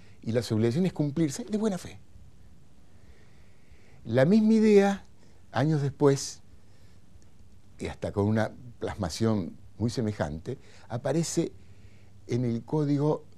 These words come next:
japonés de mil novecientos cuarenta y siete, Código japonés civil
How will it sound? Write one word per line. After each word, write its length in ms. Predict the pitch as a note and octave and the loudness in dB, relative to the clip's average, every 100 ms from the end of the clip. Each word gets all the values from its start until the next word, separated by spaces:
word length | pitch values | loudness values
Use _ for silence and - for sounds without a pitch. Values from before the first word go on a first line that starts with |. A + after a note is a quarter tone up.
| - - - - - | -20 -20 -20 -20 -18
japonés 720 | - F3+ F#3 C3 C#3 D3+ - - - - - - - - C#3+ - | -8 -4 -2 0 0 0 -4 -16 -20 -20 -20 -20 -20 -20 -20 -12
de 160 | G#2+ A#2 | -2 4
mil 160 | C3 | 4
novecientos 440 | D3+ A#2+ A#2 C3+ - | 6 2 0 -2 0
cuarenta 300 | A2+ G#2 G2+ | 2 2 0
y 40 | |
siete, 360 | - C3+ - F2+ | 0 0 -2 -2
Código 220 | B2 C#3 | 0 0
japonés 560 | B2+ A2+ A#2+ C3+ - - - | 0 0 -2 -2 -4 -16 -20
civil 500 | - - E2+ D3 D3 | -12 0 6 6 6